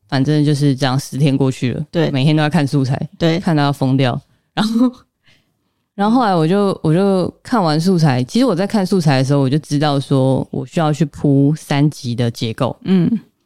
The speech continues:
Speaker 1: 然后所以我在看完，就虽然我自己在我专案里面有做一些很细的 note，
Speaker 2: 嗯。
Speaker 1: 就是笔记。
Speaker 2: 嗯。
Speaker 1: 但是，呃，每一天的结束，我都会给我今天看的素材，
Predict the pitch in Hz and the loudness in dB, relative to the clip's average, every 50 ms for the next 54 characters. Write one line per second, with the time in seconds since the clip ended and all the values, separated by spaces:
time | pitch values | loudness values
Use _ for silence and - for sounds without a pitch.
0 | _ _ _ _ _ _ _ _ - 165 165 180 185 - 196 185 165 147 180 190 | _ _ _ _ _ _ _ _ -4 -2 0 0 0 0 0 0 0 0 -2 -2
1 | - 214 196 170 147 143 143 - _ - 220 220 208 - 220 202 180 151 139 139 | 0 0 0 2 0 0 -2 -4 _ -2 -2 -2 0 0 0 0 2 2 0 0
2 | - - 190 175 151 135 131 175 165 147 135 127 127 - 143 143 143 147 143 131 | -2 0 0 2 2 2 2 0 0 0 0 -2 -2 0 0 0 0 0 0 2
3 | 120 139 147 135 131 - - 156 143 143 139 151 147 147 151 156 - - - - | 2 2 2 2 0 0 0 0 0 0 0 0 0 0 0 -2 -4 -6 -4 -2
4 | 160 139 120 123 117 120 131 135 123 139 - - - _ _ - 190 190 180 170 | -2 0 0 0 0 0 0 0 0 -2 -6 -10 -20 _ _ 0 0 0 2 2
5 | 151 135 123 120 - 127 117 - - 151 143 - - _ _ 156 190 175 156 - | 2 0 0 0 -2 -4 -4 -4 -2 -2 -2 -2 -4 _ _ -2 0 0 0 0
6 | 214 - _ - 214 214 214 214 208 202 190 175 - _ _ _ _ _ _ _ | -4 -6 _ -2 0 2 2 2 2 2 0 0 -2 _ _ _ _ _ _ _
7 | _ _ _ _ _ _ - 143 135 131 131 127 131 131 139 151 147 _ _ - | _ _ _ _ _ _ -2 0 2 2 2 2 0 0 -2 -4 -6 _ _ -4
8 | 190 165 160 196 262 240 226 226 226 208 170 - - 147 135 139 - - 165 139 | -2 -2 0 -2 0 0 2 2 2 2 0 0 0 -2 -2 0 0 0 0 0
9 | - 160 - _ - 156 151 139 151 170 180 185 208 208 190 170 - 143 - 147 | 0 -4 -10 _ -4 -4 -2 -2 0 -2 0 0 0 0 0 -2 -6 -4 -4 -2
10 | 123 113 - 131 - _ _ _ _ _ _ _ _ _ _ _ 170 151 143 143 | -2 -2 -4 -6 -10 _ _ _ _ _ _ _ _ _ _ _ 0 0 0 2
11 | - 190 196 196 190 190 185 196 202 175 156 147 139 - 180 165 151 139 - 143 | 2 2 2 4 2 2 2 2 2 2 0 0 0 0 0 0 0 0 0 -2
12 | 123 113 117 135 | -2 -2 -4 -6